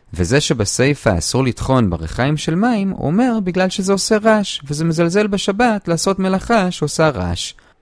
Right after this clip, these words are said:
זה ההסבר הראשון, ובאמת יש פוסקים שעל פי זה אמרו שאסור למשל לשים מכונת כביסה לפני שבת, כי גם היא עושה רעש. בכל אופן, זה ההסבר הראשון. ההסבר השני זה של רב יוסף, שהוא גם כן בהתחלה אומר שהברייתא כבית הלל,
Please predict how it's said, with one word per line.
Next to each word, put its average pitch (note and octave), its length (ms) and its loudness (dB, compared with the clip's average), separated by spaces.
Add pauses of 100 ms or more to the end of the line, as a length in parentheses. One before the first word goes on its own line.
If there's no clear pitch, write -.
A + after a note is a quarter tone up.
(140)
זה D#3 180 4
ההסבר B2 340 4
הראשון, A2+ 520 0
ובאמת E3+ 340 0
יש F#3+ 160 0
פוסקים G#3+ 440 -2
שעל D3+ 200 -2
פי G3 200 -4
זה G3 160 0
אמרו G#3 240 2
שאסור E3+ 360 -2
למשל D#3 300 -2
לשים D#3+ 280 -2
מכונת D#3 340 -2
כביסה F3 380 -2
לפני F#3+ 280 0
שבת, F3 340 -2
כי - 120 -8
גם F#3 180 0
היא A3+ 280 4
עושה D3 320 2
רעש. - 420 -6
בכל F3+ 220 2
אופן, C3+ 240 0
זה C3 140 4
ההסבר G2+ 340 0
הראשון. E2 480 -2 (320)
ההסבר A#2+ 340 -2
השני F3+ 440 0
זה E3 80 -2
של A2+ 180 -2
רב G2 180 0
יוסף, D#3 360 -2
שהוא A#2+ 220 -2
גם C#3+ 200 2
כן B2 200 0
בהתחלה B2 440 2
אומר A#2+ 360 4
שהברייתא G#2 520 0
כבית F2+ 420 -2
הלל, D#2 340 0